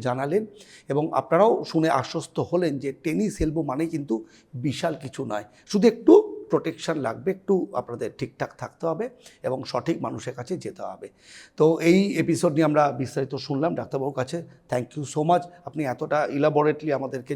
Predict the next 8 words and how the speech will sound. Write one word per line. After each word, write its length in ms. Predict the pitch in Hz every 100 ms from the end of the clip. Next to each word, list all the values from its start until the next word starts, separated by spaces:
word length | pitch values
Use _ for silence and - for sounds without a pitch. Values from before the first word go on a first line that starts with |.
| 127
জানালেন, 200 | 127 143
আমাদের 180 | 139 143 120
দর্শক 220 | 117 147 120
জানালেন। 340 | 120 131 160 190 _ - - 139
আমরা 140 | 156 139
আপাতত 320 | 170 185 175 214 180
এই 80 | 226 262 - -
টেনিস 240 | 160 160